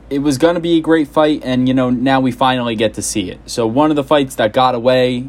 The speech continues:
is actually gonna end up happening, which is actually great to see, and I'm super, super excited. Uh, this fight's intriguing, you know.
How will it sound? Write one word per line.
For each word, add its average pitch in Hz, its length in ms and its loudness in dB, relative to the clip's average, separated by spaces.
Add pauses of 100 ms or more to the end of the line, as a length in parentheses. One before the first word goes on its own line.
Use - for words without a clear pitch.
(100)
is 107 100 -6
actually 107 360 -2
gonna 104 180 -2
end 98 180 -6
up 92 120 -8
happening, 95 440 -6
which 113 180 -4
is 123 220 -2
actually 123 460 0
great 107 300 -2
to 101 60 -12
see, 90 280 -10 (320)
and 110 100 -4
I'm 107 60 -2
super, 127 320 -4
super 110 280 -2
excited. 98 540 -4 (500)
Uh, 123 300 2
this 165 180 2
fight's 254 240 2
intriguing, 208 600 0
you 113 160 -2
know. 135 260 0